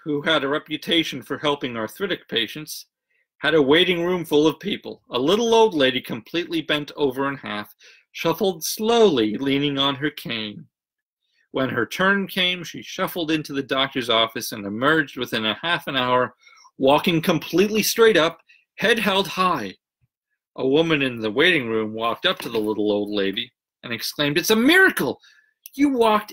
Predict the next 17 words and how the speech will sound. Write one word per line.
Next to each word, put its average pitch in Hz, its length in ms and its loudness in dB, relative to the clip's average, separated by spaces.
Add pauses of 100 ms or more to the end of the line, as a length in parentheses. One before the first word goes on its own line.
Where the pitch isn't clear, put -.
(120)
in 220 260 2
bent 262 300 2
in 277 140 2
half, 175 440 -4 (420)
and 170 240 -4
now 226 260 4
you're 208 200 4
walking 160 480 2
erect. 262 600 0 (1400)
How 226 600 2 (1800)
did 165 600 4
the 208 120 0
do-, 180 260 -4
that 170 320 0
doctor 135 480 -6
do 349 340 -2
that?" - 460 -6